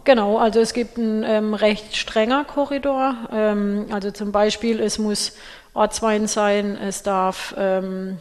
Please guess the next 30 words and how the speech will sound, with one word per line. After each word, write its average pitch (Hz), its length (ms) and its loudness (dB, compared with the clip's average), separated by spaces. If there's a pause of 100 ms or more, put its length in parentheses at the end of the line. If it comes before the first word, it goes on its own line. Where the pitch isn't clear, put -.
nicht 196 320 -8
mehr 196 220 -2
wie 208 80 -2
vier 202 240 -2
Gramm 202 240 -2
Zucker 226 360 -2
haben, 202 380 0
es 196 140 -4
muss 214 240 -4
Holzanteil 196 720 -2
haben, 196 400 2 (340)
es 208 140 -6
darf 208 200 4
keine 208 300 2
dritte 208 340 -2
Rebsorte 196 580 -2
zugelassen 196 680 -2
werden, 190 260 -2
also 196 260 -4
wirklich 196 300 -2
nur 196 200 -4
Weißburgunder, 196 600 -2
Grauburgunder, 220 680 2
es 202 100 0
muss 208 220 -2
mindestens 202 400 -4
ein 196 240 -2
Drittel 214 340 -2
dieser 202 460 -4
Rebsorte 190 600 -6